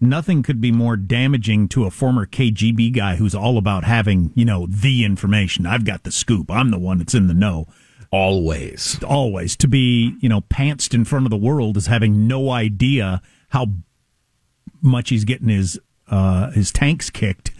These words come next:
Speaker 1: in, uh, in Ukraine. That ought to be embarrassing. Who knows how the lizard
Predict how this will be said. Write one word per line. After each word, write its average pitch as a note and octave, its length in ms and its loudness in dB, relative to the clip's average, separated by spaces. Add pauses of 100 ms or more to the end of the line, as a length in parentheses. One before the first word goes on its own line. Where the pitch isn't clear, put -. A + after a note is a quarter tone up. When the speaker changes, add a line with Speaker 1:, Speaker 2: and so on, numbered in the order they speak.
(260)
Speaker 1:
in, C3 320 2
uh, B2+ 260 0
in C3 220 2
Ukraine. A#2+ 680 -2 (720)
That F#3 240 -2
ought F#3 120 0
to F#3 60 0
be C3 140 2
embarrassing. G#2 680 -2 (200)
Who A3+ 160 2
knows B2 320 2
how G#2+ 260 2
the G2+ 160 2
lizard G2+ 640 0